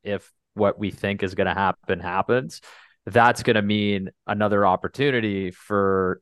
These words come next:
to get in, you know, some, some, some hedge in the marketplace. So, um, what's sort of your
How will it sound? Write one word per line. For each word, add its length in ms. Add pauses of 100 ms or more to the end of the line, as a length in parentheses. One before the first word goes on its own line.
to 100
get 240
in, 400
you 80
know, 160
some, 340
some, 320 (120)
some 180
hedge 320
in 60
the 80
marketplace. 680
So, 280 (440)
um, 400
what's 340
sort 220
of 80
your 480